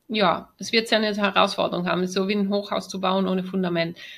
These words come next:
Wenn man nicht die eigenen Projekte gemacht hat und Wirkung erzielt hat, dann hat man die Glaubwürdigkeit nicht und dann kommt man mit so einem siebenstelligen Programm daher. Ähm, wird schwierig.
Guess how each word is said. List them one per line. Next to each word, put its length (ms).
Wenn 160
man 380
nicht 260
die 100
eigenen 320
Projekte 480
gemacht 380
hat 240
und 140
Wirkung 320
erzielt 420
hat, 180
dann 220
hat 100
man 160
die 80
Glaubwürdigkeit 760
nicht 220
und 120
dann 100
kommt 200
man 220
mit 140
so 80
einem 80
siebenstelligen 1040
Programm 380
daher. 340
Ähm, 600
wird 160
schwierig. 480